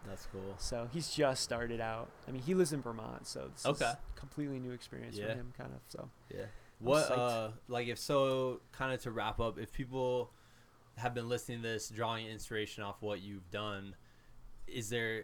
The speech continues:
Speaker 1: is there any other, like, l-, l-, like, piece of advice you wanna leave people with, I guess?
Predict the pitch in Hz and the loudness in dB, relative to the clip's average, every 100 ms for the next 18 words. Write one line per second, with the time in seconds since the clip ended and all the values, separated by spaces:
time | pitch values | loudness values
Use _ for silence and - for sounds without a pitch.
0 | - 110 120 120 123 120 110 110 110 104 | -4 -2 -2 -2 -2 -2 -2 -2 -2 -2
1 | 98 - 107 - - - - - 110 - | -4 -8 -14 -16 -20 -20 -20 -16 -16 -6
2 | 104 90 - - - - - - - - | -4 -4 -8 -20 -20 -20 -20 -20 -20 -20
3 | - - - - 151 143 113 104 104 - | -20 -20 -4 2 2 2 -4 0 0 0
4 | 104 98 92 95 92 - - 80 80 82 | -4 -4 -4 -6 -2 -2 -2 -8 -8 -6
5 | - 82 80 - - | -6 -6 -6 -6 -6